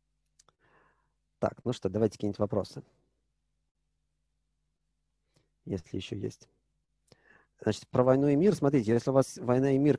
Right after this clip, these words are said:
как бы бесконечно длинная, и вы, опять же, просто случайным образом пытаетесь угадывать, то вы не угадаете её.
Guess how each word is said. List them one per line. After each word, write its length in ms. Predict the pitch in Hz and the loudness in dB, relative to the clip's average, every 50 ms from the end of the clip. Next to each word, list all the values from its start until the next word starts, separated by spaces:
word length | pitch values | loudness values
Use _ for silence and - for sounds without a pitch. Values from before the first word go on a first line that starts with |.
| _ | _
как 160 | - 123 117 113 | -2 -4 -2 0
бы 180 | 113 110 107 110 | 2 2 2 0
бесконечно 500 | - 110 110 - - 123 131 123 - 127 | -2 -6 -8 -4 -2 -2 -2 0 0 -2
длинная, 560 | 117 123 135 180 226 233 170 117 107 107 123 - _ _ _ _ _ _ _ _ _ _ - - | -2 -2 0 0 0 0 0 0 0 0 0 -4 _ _ _ _ _ _ _ _ _ _ -8 -2
и 100 | 120 113 | 0 4
вы, 100 | 120 131 | 6 6
опять 200 | 117 - 123 113 | 6 6 4 0
же, 60 | 107 107 | 0 0
просто 220 | - 123 - - | 0 -2 -2 -2
случайным 340 | - - 120 - 127 123 120 | -10 -6 -2 0 2 2 2
образом 320 | 123 120 113 104 95 107 98 | 2 0 0 0 -2 -2 -4
пытаетесь 420 | 113 - 110 104 104 - - - | -2 0 0 0 0 -2 -4 -2
угадывать, 540 | 107 104 101 98 98 - - - - - - _ _ _ _ - _ _ _ - | 0 2 2 2 0 -4 -10 -14 -16 -18 -20 _ _ _ _ -20 _ _ _ -2
то 100 | - 107 | 0 2
вы 420 | 104 127 160 185 185 185 175 143 - | 4 4 6 6 6 6 4 2 0
не 440 | 135 135 139 135 135 135 135 139 147 | -2 -4 -4 -4 -4 -2 -2 0 2
угадаете 560 | 143 139 151 135 110 98 92 - - - 107 | 4 4 6 6 6 4 4 0 -6 -8 -8
её. 220 | 110 117 - - | -6 -6 -8 -10